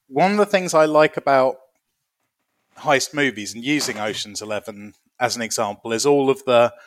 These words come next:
the sort of weirdos they've got together with all their special skills, and they might all be quite socially dysfunctional, but they all have their moment to shine in the heist.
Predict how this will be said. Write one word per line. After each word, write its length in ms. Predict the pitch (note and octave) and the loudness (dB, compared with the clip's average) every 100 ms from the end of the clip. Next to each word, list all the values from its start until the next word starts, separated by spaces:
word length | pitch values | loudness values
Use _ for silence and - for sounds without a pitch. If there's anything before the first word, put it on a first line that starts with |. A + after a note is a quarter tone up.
| - - - _ _ | -20 -20 -20 _ _
the 140 | C#3+ | 0
sort 300 | C3+ E3 C#3 | 0 0 -2
of 60 | B2 | 4
weirdos 720 | D3 D3+ C#3+ B2 A#2+ A#2 - | 6 6 4 0 0 -4 -4
they've 200 | A#2 A2 | -6 -6
got 220 | C3 B2 | -6 -6
together 420 | - - B2+ A#2 A2 | -8 -2 -2 0 -4
with 160 | A2 | -4
all 140 | A#2+ A#2 | -4 -2
their 140 | A#2 | -2
special 400 | - B2 A2+ A#2+ | 0 -2 -2 -4
skills, 720 | - C#3 A#2+ G2+ G2+ G2 - - | -2 2 2 0 -6 -6 -6 -6
and 520 | A2 G#2+ G#2+ G#2+ - - _ _ _ _ _ _ _ - | -6 -6 -8 -14 -14 -16 _ _ _ _ _ _ _ -2
they 80 | C3+ | 0
might 260 | C#3+ D#3 | 2 0
all 120 | C#3 | 2
be 120 | C3+ D3+ | 0 0
quite 260 | D3 D3 | 2 2
socially 460 | - D#3+ E3+ F3 F3+ | 2 2 2 -2 -4
dysfunctional, 680 | F3 - E3+ D#3+ - G3+ G3+ | -4 -2 -4 -4 -6 -2 -2
but 160 | A#2+ - | -2 -2
they 100 | B2+ | 0
all 140 | C3 | 2
have 200 | B2+ B2 | 0 0
their 120 | C3 | 0
moment 440 | B2+ B2+ B2 B2 - | 2 0 0 -4 -4
to 100 | C3 | -2
shine 600 | D3 C3 A#2 G#2+ G#2 G2+ - - _ _ | 2 2 2 -2 -8 -16 -20 -20 _ _
in 200 | C3 B2 | -6 -4
the 80 | A#2 | 0
heist. 640 | C3 A#2+ G2+ - - - | 2 2 0 -4 -2 -4